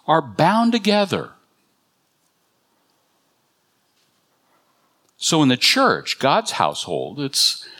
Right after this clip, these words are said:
not me and Jesus. It's me in the family of God, the brothers and sisters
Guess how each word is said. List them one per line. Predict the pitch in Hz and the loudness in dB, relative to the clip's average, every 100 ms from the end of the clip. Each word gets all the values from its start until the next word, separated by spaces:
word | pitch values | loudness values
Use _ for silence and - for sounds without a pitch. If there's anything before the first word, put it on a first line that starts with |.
| - - | -12 -2
not | 117 196 247 196 | 2 2 0 -2
me | 185 190 | -2 0
and | 170 | 0
Jesus. | 135 196 214 143 - - - - - - _ _ _ _ _ _ _ - - | 0 -2 -2 -4 -6 -2 -2 -2 -8 -14 _ _ _ _ _ _ _ -10 -2
It's | 165 - | -2 0
me | 135 202 107 113 202 - _ _ _ _ _ _ | 0 0 -2 -4 -10 -12 _ _ _ _ _ _
in | - 269 320 | 0 0 0
the | |
family | - 247 240 220 208 | 0 0 2 2 0
of | 180 | 0
God, | 127 90 87 170 208 _ _ | 0 0 -2 -4 -10 _ _
the | - | -4
brothers | 139 160 220 202 | 0 0 -2 -6
and | 202 | -2
sisters | - 165 - 170 196 - - | 0 0 0 0 0 -2 -6